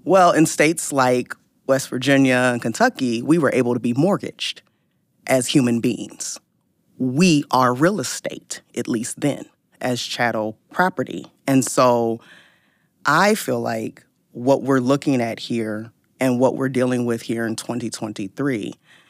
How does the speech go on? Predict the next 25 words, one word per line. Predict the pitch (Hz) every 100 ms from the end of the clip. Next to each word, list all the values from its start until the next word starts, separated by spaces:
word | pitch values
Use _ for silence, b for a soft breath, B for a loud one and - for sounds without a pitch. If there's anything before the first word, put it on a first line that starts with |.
| b _
directly | - 143 196 - 139
ties | 135 110 113
into | 117 107 117
Faith's | - - -
work, | - - - _ _ _ _ -
and | 139
it | 135
directly | 143 127 180 - 139
ties | 127 120 120 117
into | 117 117 - - 117 110 110 123 _ _
real | - 127 123
estate | - - 120 -
as | 120 117
a |
whole, | 110 - - 156 123 117
looking | 123 123 147
at | 123 120
it | 120 -
as | 139 117 127 120 - B B B B B
a | 139
larger | 127 127 139 123
picture | - 135 - 170 160
and | 123
not | 120 117
just | 117 123 117 - -